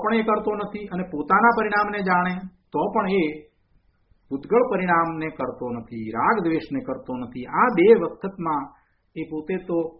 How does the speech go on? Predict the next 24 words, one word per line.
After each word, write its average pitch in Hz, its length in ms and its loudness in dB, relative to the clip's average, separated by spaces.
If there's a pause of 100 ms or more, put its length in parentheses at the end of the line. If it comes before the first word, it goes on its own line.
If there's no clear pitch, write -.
(560)
પોતાનામાં 156 680 0
જ 160 60 0
રહે 143 160 0
છે, 143 160 -4
એ 135 200 -2
રાગ 123 300 -2
દ્વેષને 208 340 0
કરે 135 240 -6
નહીં. 127 260 -10 (1400)
હવે 180 240 6 (260)
એના 208 340 -2
પછીની 233 360 -2
વાતમાં, 160 500 0 (120)
હવે 175 180 -2
ઇઠોતેર 156 440 -4
ગાથામાં 131 480 -6 (140)
વાત 127 260 -8
કરે 170 180 -4
છે. - 160 -10 (1200)
અહીંયા 220 400 4
ઇઠોતેર 233 400 2
ગાથાની 196 520 -2
અંદર 185 200 -2 (540)
પેલું 214 300 0